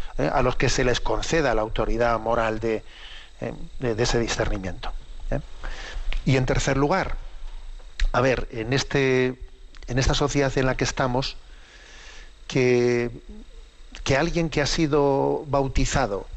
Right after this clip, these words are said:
pero que se ha secularizado, que se ha alejado del Señor, que es que en su vida, eh, que en su vida no ha habido la proximidad al Señor que tiene que haber habido para recibir el sacramento del matrimonio con pleno sentido,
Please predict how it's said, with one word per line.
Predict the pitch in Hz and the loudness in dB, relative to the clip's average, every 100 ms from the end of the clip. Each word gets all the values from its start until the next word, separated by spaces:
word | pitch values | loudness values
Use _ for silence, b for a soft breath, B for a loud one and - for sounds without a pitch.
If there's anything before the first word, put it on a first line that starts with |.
| - B B B B B - | -14 B B B B B -8
pero | - 135 135 - | 0 2 2 2
que | 139 131 131 139 - - - - - | 2 4 2 0 -10 -18 -18 -14 -8
se | - - 160 | -2 0 2
ha | |
secularizado, | - 170 151 139 131 123 175 165 127 - | 2 0 2 2 2 0 0 2 0 -2
que | 113 | -4
se | 120 | 0
ha | |
alejado | 127 127 147 135 | 2 2 2 2
del | 127 123 | 2 2
Señor, | - 135 185 127 | 0 2 2 2
que | - 110 | 0 -2
es | - | -2
que | - | -2
en | 113 | -2
su | 110 113 | -2 -2
vida, | 110 156 143 139 - B B B B - | 2 2 4 0 -2 B B B B -2
eh, | 127 123 127 139 160 151 | 2 2 0 -6 -12 -6
que | 120 | -4
en | 113 | -2
su | 131 | 0
vida | 131 135 139 | 2 4 4
no | 131 | 2
ha | 131 | 2
habido | 147 139 135 131 | 2 4 4 4
la | 127 120 | 2 2
proximidad | 131 - 131 123 123 131 135 | 0 0 0 0 2 2 0
al | 123 | 0
Señor | - 131 165 - | 0 2 2 2
que | 135 | 0
tiene | 139 135 | 2 2
que | 127 | 2
haber | 139 | 2
habido | 135 156 135 | 2 2 2
para | 127 123 | 2 2
recibir | 131 131 139 156 | 0 0 2 4
el | 151 | 2
sacramento | - 135 139 135 156 147 139 | 0 -2 0 2 2 2 2
del | 139 | 2
matrimonio | 135 131 139 139 175 147 127 | 2 2 2 2 2 2 0
con | 117 117 | -2 -2
pleno | 151 160 151 | 2 2 2
sentido, | - 131 127 123 127 175 | 2 0 2 2 4 2